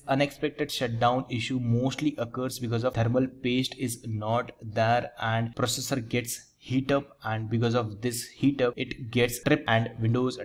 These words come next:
ten computer gets shut down. And for all this troubleshooting you can find out the videos on the YouTube. There are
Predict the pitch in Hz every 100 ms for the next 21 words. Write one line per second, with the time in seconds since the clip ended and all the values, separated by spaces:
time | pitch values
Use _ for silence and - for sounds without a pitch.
0 | - 117 113 120 107 113 110 104 - -
1 | - - - 117 110 110 104 95 98 _
2 | _ _ - 110 - 123 - 123 139 143
3 | 156 - 139 127 131 127 123 127 113 120
4 | 120 - 117 120 123 123 113 113 117 120
5 | 123 - 117 113 113 107 113 123 117 117
6 | 117 117